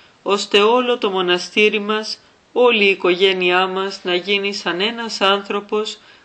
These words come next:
που έχει την ίδια ζωή, την ίδια θέληση. Στην περίπτωση αυτή, η αδελφική συνεργασία θα είναι σωτήρια για όλους μας. Μου φαίνεται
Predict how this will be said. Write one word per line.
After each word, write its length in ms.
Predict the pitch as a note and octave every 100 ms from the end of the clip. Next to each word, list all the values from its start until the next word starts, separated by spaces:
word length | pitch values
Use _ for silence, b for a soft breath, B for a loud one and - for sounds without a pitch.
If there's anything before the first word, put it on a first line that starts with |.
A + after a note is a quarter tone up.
| _
που 100 | F#3
έχει 340 | G3+ G#3 F#3+
την 260 | F3+ F3 E3+
ίδια 440 | G#3+ A#3 F3+ F3+
ζωή, 500 | F3 F3 E3+ F#3+ G3+ b b b
την 200 | - F3
ίδια 380 | F#3 G#3 D#3+ D#3+
θέληση. 720 | D#3+ F3+ F3 D#3+ D#3+ - D3+ - _ _ _ b b b b b b b
Στην 280 | - G3+ F#3
περίπτωση 680 | G3 G#3 G#3+ G3+ G3 G3
αυτή, 520 | F3 F3 - B3 C4 -
η 160 | F#3 F#3+
αδελφική 680 | F3 F#3 F#3 F#3 F3+ A3
συνεργασία 1080 | G#3+ - F#3 F3 E3+ E3+ - - G#3 G#3 G#3 -
θα 120 | F3+
είναι 240 | F#3 F#3
σωτήρια 680 | F#3 F3 E3 F3+ F3+ F3+ F3
για 260 | F3 E3+ D#3
όλους 320 | F#3 E3 D3
μας. 420 | D3+ D3+ D#3+ - _ _ b b b b b b b
Μου 160 | F3 F3
φαίνεται 760 | - A#3+ A#3+ F3+ - E3+ G#3